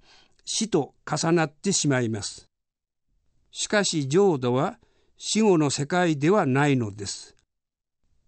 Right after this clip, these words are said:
浄土とは、お釈迦様によって明らかになっ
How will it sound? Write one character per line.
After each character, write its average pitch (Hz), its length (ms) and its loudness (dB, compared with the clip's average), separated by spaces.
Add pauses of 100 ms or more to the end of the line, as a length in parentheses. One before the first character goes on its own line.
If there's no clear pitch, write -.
(120)
浄 175 280 4
土 139 140 -4
と 147 200 -2
は、 147 240 0 (420)
お 135 140 -4
釈 180 200 0
迦 190 60 0
様 180 260 2
に 170 140 4
よ 160 120 2
っ 156 40 -4
て - 400 -4
明 143 300 -2
ら 185 120 0
か 156 160 -2
に 135 140 2
な 131 160 0
っ - 80 -10